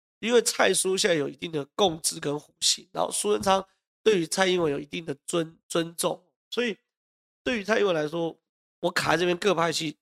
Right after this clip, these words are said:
民进党其他派系就比较没有那么容易介入了哈。所以这是整个目前来说，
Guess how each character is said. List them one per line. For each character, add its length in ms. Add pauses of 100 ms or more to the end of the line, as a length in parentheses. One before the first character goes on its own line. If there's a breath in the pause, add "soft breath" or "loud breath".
(140)
民 100
进 80
党 100
其 140
他 120
派 160
系 100
就 240 (420)
比 80
较 120
没 80
有 80
那 100
么 100
容 220
易 200
介 320
入 240
了 120
哈。 120
所 140
以 60
这 100
是 240
整 180
个 100
目 120
前 180
来 80
说， 260